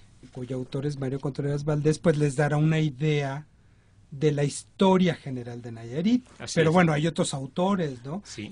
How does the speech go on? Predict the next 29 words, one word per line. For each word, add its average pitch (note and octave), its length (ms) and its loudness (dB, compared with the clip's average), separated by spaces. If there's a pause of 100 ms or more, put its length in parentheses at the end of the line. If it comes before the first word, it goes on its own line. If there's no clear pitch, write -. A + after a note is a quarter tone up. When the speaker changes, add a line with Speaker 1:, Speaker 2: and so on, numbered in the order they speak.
Speaker 1:
Jan E3+ 220 6
Meyer D3+ 360 0
para C3 280 -4
el B2 180 -8
osadismo, D#3 920 -4
Pedro D3 380 -2
Luna C#3+ 440 -8
para B2 280 -14
la A#2 140 -14
revolución A#2+ 600 -12
y C3+ 40 -10
el B2 80 -12
porfiriato. D3 1080 -4
Speaker 2:
Sí. G#2 360 -12
Speaker 1:
En D#3 100 -2
fin, F3+ 240 2 (380)
Speaker 2:
Hay E3+ 200 2
Speaker 1:
hay G#3+ 80 6
una A3+ 140 6
Speaker 2:
varios. G#3 160 2
Speaker 1:
producción D#3+ 1000 0
muy D3+ 200 -2
interesante. G3 640 -2
Claro, F3+ 320 4
este F3+ 200 0
libro E3+ 380 2 (360)
es D3+ 220 -2
muy, D#3+ 420 4
este, A#2 920 -6